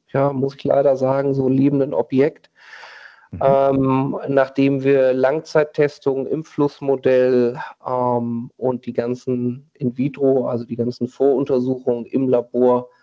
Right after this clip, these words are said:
Speaker 1: durchgeführt haben, sind wir jetzt eben ans Groß- und Kleintiermodell gegangen und gucken uns den Langzeitverlauf an, ob die, wie diese Gefäße praktisch integriert werden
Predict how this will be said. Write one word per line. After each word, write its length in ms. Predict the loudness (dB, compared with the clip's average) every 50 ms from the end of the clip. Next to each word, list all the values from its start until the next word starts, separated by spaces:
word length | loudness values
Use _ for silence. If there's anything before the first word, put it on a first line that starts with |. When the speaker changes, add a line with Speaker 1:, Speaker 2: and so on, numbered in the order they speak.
| _ _ _ _ _ _ -2
Speaker 1:
durchgeführt 600 | 0 2 2 2 0 -2 -2 -2 0 -2 -2 0
haben, 280 | 0 0 0 0 0 0
sind 240 | 0 -2 -2 -2
wir 80 | -2 0
jetzt 360 | 2 2 2 0 -2 -6 -2
eben 220 | -2 -2 -2 -2 -6
ans 180 | -8 -12 -8
Groß- 300 | -2 0 2 2 2 0
und 160 | -2 -6 -4
Kleintiermodell 840 | -2 -2 0 2 2 0 0 0 0 0 2 2 2 2 2 2 2 2
gegangen 360 | 0 0 0 0 -2 -2 -4
und 120 | -4 -6
gucken 320 | -4 -6 -6 -4 -4 -2 0
uns 400 | 2 2 0 -2 -4 -10 _ _ _ _ _ _ _ _ -2 0
den 140 | 2 4
Langzeitverlauf 1040 | 4 4 4 2 0 -2 0 2 2 0 0 0 0 2 2 4 2 2 0 -2 -4
an, 220 | -6 -4 -2 -2 -4
ob 260 | -4 -8 -14 _ _
die, 200 | -4 -4 -2 -2
wie 80 | -4 -4
diese 260 | -2 0 0 0 0
Gefäße 460 | 0 -2 -4 -2 -2 -2 0 -2 -6
praktisch 460 | -10 _ -8 -8 -6 _ -6 -6 -6
integriert 720 | -6 -8 -8 -6 -6 -6 -8 -6 -4 -4 -4 -4 -4 -2 -4
werden 420 | -4 -4 -4 -8 -8 -8 -10 -12